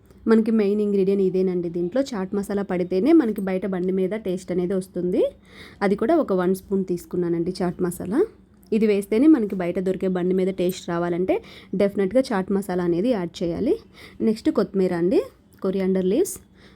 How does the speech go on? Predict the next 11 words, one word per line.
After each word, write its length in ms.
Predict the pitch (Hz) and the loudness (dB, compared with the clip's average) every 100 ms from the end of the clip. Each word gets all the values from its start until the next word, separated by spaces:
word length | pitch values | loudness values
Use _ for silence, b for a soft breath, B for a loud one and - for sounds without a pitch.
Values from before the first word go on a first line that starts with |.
| - | 0
మంచిగా 260 | 202 202 208 | 0 2 -2
వాష్ 380 | 196 175 - | -2 -4 -4
చేసి 220 | 180 185 339 | -4 0 0
సన్-, 340 | - 190 - | 0 -6 -6
సన్నగా 500 | - 196 190 185 254 269 | -4 0 2 4 2 -2
చాప్ 220 | 185 - | -6 -4
చేసి 120 | 196 | -6
పెట్టుకున్నాను, 600 | - 165 - 170 190 302 - - _ _ B B B B - | -4 -6 -4 -2 2 0 0 -10 _ _ B B B B -2
అది 140 | 202 | -2
కూడా 200 | 202 202 | 0 0
వేసేసుకోవాలి. 720 | 220 190 180 - 175 170 226 | 0 0 -4 -4 -4 0 -2